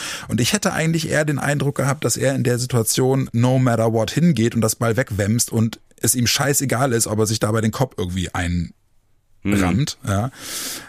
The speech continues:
Speaker 1: Ähm, aber nun gut, klar, das kann's letzten Endes sein. Zu viel nachdenken und, und eben dann doch nicht die,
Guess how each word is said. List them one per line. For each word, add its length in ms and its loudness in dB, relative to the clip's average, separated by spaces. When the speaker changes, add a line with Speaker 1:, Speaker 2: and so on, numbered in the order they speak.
Speaker 1:
Ähm, 500 2
aber 220 2
nun 100 2
gut, 320 0
klar, 320 0
das 160 -4
kann's 220 0
letzten 280 -2
Endes 200 0
sein. 360 0
Zu 180 0
viel 160 0
nachdenken 720 0
und, 280 -4
und 200 -2
eben 240 0
dann 160 2
doch 160 0
nicht 160 0
die, 120 -2